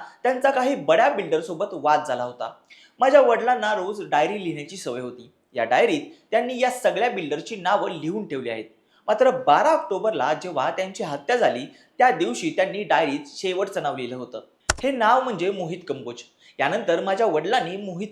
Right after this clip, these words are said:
कंबोज यांच्यासोबत WhatsApp-वर चॅटिंग सुद्धा केली. संध्याकाळी साडेपाच ते सहा वाजण्याच्या सुमारास या दोघांमध्ये संवाद देखील झाला. पण माझ्या वडिलांनी डायरीत मोहित कंबोज यांचं नाव का लिहिलं, हे मी सांगू शकत नाहीये. त्यामुळं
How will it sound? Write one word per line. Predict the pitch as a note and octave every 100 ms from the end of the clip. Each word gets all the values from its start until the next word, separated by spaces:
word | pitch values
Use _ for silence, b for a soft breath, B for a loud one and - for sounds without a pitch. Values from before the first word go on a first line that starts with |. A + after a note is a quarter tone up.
| -
कंबोज | F#3 F#3+ C3
यांच्यासोबत | D#3 E3 F#3+ G3+ D3+ D3
WhatsApp-वर | D3+ C#3 D3 - G3+ D#3 -
चॅटिंग | - E3+ D#3+ E3+
सुद्धा | D3+ C3
केली. | C3 A#2 - _ b b b
संध्याकाळी | A#3+ B3+ B3+ C4 C4
साडेपाच | - F#3+ G#3+ G#3+ D#3+ E3 A#3+
ते |
सहा | A#3 F#3 E3
वाजण्याच्या | G#3 F3 D3 D3+ D3+
सुमारास | D#3+ F#3+ D#3 B2 -
या | A3
दोघांमध्ये | D#3+ D3+ E3+ G#3 D3 E3+
संवाद | F#3+ D#3+ D#3+ E3+
देखील | D3+ C3+ A#2+
झाला. | A2+ G#2+ - _ -
पण | B3 G#3 - - - -
माझ्या | B3 C#4+
वडिलांनी | A#3 G#3+ A#3+ A3 F3
डायरीत | E3+ F3 D#3 -
मोहित | E3+ D#3 F3 - F3+
कंबोज | F#3 E3 C#3
यांचं | D#3 D#3+ G3
नाव | E3+ G3 -
का | C#3 G#3
लिहिलं, | C4+ C#3 C#3
हे | C#3 - - C4
मी | C4
सांगू | A#3+ F3 F#3+
शकत | F3 - -
नाहीये. | A#2 A2+ - _ C3+
त्यामुळं | D3+ C#3+ B2